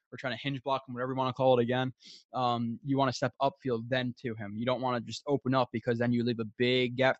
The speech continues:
The big gap is exactly why. So he takes one hard step upfield. He flips his hips. Uh, Chaisson crosses his face, dips his shoulder in to avoid, to, to, to lessen that surface area that the court, that the, uh,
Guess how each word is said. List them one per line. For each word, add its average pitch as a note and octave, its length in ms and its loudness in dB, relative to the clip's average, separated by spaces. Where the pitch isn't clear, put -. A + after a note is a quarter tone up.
The B2 60 0
big C3 160 4
gap C3 140 6
is A#2+ 120 0
exactly A#2 420 0
why. A#2 240 6
So - 220 -6
he B2+ 120 2
takes B2 200 0
one B2+ 120 2
hard B2+ 200 6
step B2+ 100 2
upfield. C#3+ 380 4
He C3+ 100 0
flips - 260 2
his A#2+ 140 -2
hips. D3+ 300 2
Uh, A#2 160 4
Chaisson B2 600 2
crosses C3+ 360 4
his B2+ 140 2
face, D#3+ 420 6
dips C#3+ 180 2
his C3 120 0
shoulder C#3 420 4
in D#3 140 2
to C#3 140 0
avoid, B2+ 500 0
to, C3 160 -2
to, B2+ 360 -6
to C3+ 120 0
lessen C3 280 4
that A#2+ 160 4
surface C#3 320 4
area C#3 240 8
that B2 160 6
the A#2 80 0
court, - 240 -2
that A#2+ 120 0
the, A#2 220 4
uh, G#2+ 240 4